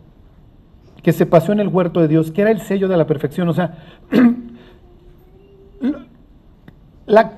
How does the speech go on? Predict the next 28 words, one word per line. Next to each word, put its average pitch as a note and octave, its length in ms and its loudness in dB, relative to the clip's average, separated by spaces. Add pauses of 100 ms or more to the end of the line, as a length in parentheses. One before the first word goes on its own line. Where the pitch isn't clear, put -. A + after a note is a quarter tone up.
(180)
todo C4 220 8
se C4 160 0
comparaba F#3 500 6
contra D#3 360 2
él D#3 260 0 (380)
para D3 180 8
ver E3 160 4
si F#3+ 120 2
era E3+ 160 6
perfecto, D3+ 540 0 (160)
¿sí - 180 -2
me F#3+ 80 2
explicó? F3+ 460 -4
Piensen A3+ 340 0
en F3 100 2
una G3+ 160 4
regla, F3 340 4
él D#3 100 2
era A3+ 140 6
el, E3 280 2
él E3 140 0
era A#3 140 2
el, C3+ 540 0
la F2+ 100 -6
métrica. G#3 540 -2 (1700)
<clears throat> A3 80 4 (1200)
Tiffany F3 600 2
los, D3+ 260 -4